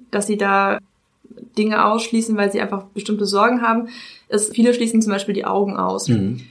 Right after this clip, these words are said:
Speaker 1: Weil sie Angst haben, dass sie dann nach der Operation, wenn sie zum Beispiel aufgebahrt werden, einfach ganz entstellt sind
Speaker 2: Mhm.
Speaker 1: und Sorgen haben, dass man sie nicht wiedererkennt und dass es einfach dann sehr unwürdig ist. Deshalb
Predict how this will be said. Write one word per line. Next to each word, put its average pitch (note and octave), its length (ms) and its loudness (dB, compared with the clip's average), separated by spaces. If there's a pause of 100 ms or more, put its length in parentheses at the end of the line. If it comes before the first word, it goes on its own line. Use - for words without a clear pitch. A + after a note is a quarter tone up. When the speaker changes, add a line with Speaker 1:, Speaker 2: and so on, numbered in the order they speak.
(480)
Speaker 1:
Weil G#3 260 4
sie A3 160 2
Angst A3+ 300 0
haben, A3 320 2
dass G#3 160 0
sie G#3 100 -2
dann G3+ 180 -2
nach G3+ 220 0
der G3+ 380 0
Operation, G3+ 640 0
wenn G#3 120 2
sie G3 80 -6
zum G3 80 -4
Beispiel - 220 -8
aufgebahrt G#3+ 720 2
werden, G#3 260 2
einfach G3+ 340 -2
ganz G#3 440 2 (240)
entstellt A3 580 2
sind G#3+ 360 -2
Speaker 2:
Mhm. G#3+ 60 4
Speaker 1:
und G3+ 280 2 (140)
Sorgen G#3 460 0
haben, G3 280 2
dass G3 140 -4
man G3+ 100 2
sie G3+ 100 2
nicht G3+ 160 4
wiedererkennt G#3 540 0
und G3+ 80 -2
dass G3+ 120 -4
es G3+ 100 -6
einfach G3 240 -4
dann G3 200 -2
sehr F#3+ 160 0
unwürdig A3+ 540 4
ist. B3+ 200 -6 (840)
Deshalb G#3+ 360 2